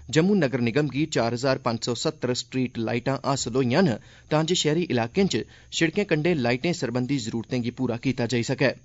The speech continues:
जम्मू नगर निगम दे कमिशनर डाक्टर देवांश यादव होरें आखेआ जे इस गैं कन्नै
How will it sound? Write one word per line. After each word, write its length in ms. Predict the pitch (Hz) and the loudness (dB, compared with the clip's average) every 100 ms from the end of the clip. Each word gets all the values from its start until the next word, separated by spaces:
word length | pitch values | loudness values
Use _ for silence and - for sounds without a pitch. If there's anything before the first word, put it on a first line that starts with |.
| - - _ - - | -20 -20 _ -20 -10
जम्मू 220 | 123 127 | -2 0
नगर 220 | 127 113 117 | 0 -2 -2
निगम 280 | 113 120 | -2 -2
दे 80 | 117 | -4
कमिशनर 480 | 113 120 135 147 143 - - | -2 -2 0 0 0 -4 -4
डाक्टर 280 | 147 151 175 | 2 2 0
देवांश 580 | 143 120 117 147 143 113 | 0 0 2 0 -2 -2
यादव 220 | 110 101 | -2 0
होरें 240 | 156 160 156 | 0 0 -2
आखेआ 380 | 113 110 - 123 | -4 -4 -2 0
जे 120 | 160 | 2
इस 140 | 131 110 | -2 -2
गैं 200 | 120 110 | -4 -2
कन्नै 300 | 107 160 117 | -2 0 -2